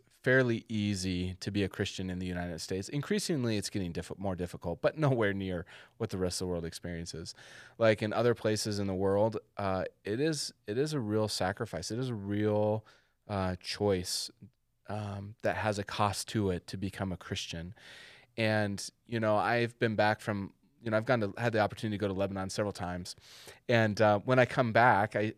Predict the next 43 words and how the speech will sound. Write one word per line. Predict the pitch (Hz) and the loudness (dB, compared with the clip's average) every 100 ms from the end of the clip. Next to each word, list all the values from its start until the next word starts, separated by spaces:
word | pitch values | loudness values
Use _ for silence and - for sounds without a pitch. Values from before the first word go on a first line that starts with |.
| - | -4
I | |
speak | 113 - 143 139 | -4 0 0 2
about | 120 104 | 4 2
the | - | 2
Lebanese | 107 110 110 98 - | 0 2 0 -4 -6
church, | - 110 101 - | 0 0 0 -6
and | 120 | -2
there | 131 | 0
is | 214 196 | 0 0
a | |
real | 123 113 127 117 | -2 2 4 4
purity | - - 123 117 110 95 | 0 0 4 4 2 -2
to | - | -4
the | 95 | -2
Lebanese | 95 92 92 90 - | -2 -2 -4 -6 -8
church. | - 78 76 | -6 -6 -4
I | |
mean, | 104 101 101 - - | -4 -4 -6 -16 -16
when | - 117 | -4 0
you | 127 | 2
experience | 139 - - 127 127 131 - | 2 -2 0 2 2 0 -2
it, | 131 | -4
there's | - 101 | -4 -2
something | 117 107 101 | -4 -2 -4
beautiful. | 92 107 117 - 117 | 0 0 0 0 2
Every | 127 127 | 2 0
group | 113 110 113 | 0 0 2
that | 107 | 2
I've | 98 | 2
taken | 110 101 92 | -2 -4 -4
over | 92 120 | -2 0
there, | 113 117 127 - - - - | 2 2 0 -6 -18 -20 -2
um, | 107 101 98 | 2 2 2
they've | 101 | 0
had | 104 113 | 4 4
these | 107 95 | 2 -2
moments | 101 101 110 117 113 - | 2 2 2 0 0 -2
of, | 104 95 | -2 0
like, | 98 98 95 | 0 0 0
the | 104 | -2
American | 98 101 107 | 0 0 -2
church | 104 101 92 | -4 -6 -6
sucks. | - 95 104 - - | -4 -2 -2 -4 -8